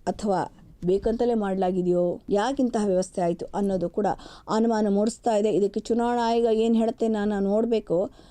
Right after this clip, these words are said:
ಮತ್ತೆ ಪ್ರಮುಖವಾಗಿ ಏನಂತ ನೋಡೋದಾದ್ರೆ, ಕೆಲವು ಮುಂಬೈಕರ್ಗಳು, ಏನು ಮುಂಬೈನ ಒಂದು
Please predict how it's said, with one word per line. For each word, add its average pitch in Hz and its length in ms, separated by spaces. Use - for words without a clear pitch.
ಮತ್ತೆ 254 260
ಪ್ರಮುಖವಾಗಿ 240 680
ಏನಂತ 226 260
ನೋಡೋದಾದ್ರೆ, 208 560
ಕೆಲವು 381 220
ಮುಂಬೈಕರ್ಗಳು, 294 720
ಏನು 240 180
ಮುಂಬೈನ 247 420
ಒಂದು 220 200